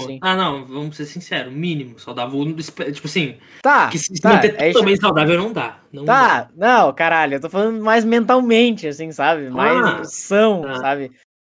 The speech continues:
Speaker 1: Pô, a gente se ajudou pra caralho, assim, sabe? A gente se uniu
Speaker 2: Sim.
Speaker 1: muito. É... Canem é, é foda, assim. A gente não se refere muito aqui como Canem, mas a, a gente é o Canem, pô. A gente tá no Qual, no Qual é o Papo, mas a gente é o Canem.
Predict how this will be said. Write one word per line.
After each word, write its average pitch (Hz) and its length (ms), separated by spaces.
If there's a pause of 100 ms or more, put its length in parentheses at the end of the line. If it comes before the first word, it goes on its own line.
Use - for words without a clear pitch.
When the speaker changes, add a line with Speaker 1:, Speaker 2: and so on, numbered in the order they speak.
(200)
Speaker 1:
Pô, 226 100
a 175 80
gente 156 160
se 196 60
ajudou 185 260
pra 233 120
caralho, 233 600
assim, 127 380
sabe? 131 260
A 131 60
gente 127 120
se - 140
uniu 170 260
Speaker 2:
Sim. 214 120
Speaker 1:
muito. 196 500
É... 127 460 (440)
Canem 175 560
é, 247 360
é - 60
foda, 208 520
assim. 135 260
A 143 140
gente 175 160
não 240 160
se 240 140
refere 226 340
muito 208 260
aqui 196 140
como 202 240
Canem, 180 580 (400)
mas 147 240
a, 147 280
a 131 80
gente 131 200
é 190 40
o 214 60
Canem, 403 420
pô. 110 340 (220)
A 127 120
gente 165 140
tá 156 240
no 190 120
Qual, 180 220
no 175 280
Qual 165 120
é 160 60
o 156 140
Papo, 135 340
mas 185 160
a 185 40
gente 190 140
é 202 60
o 202 100
Canem. 202 540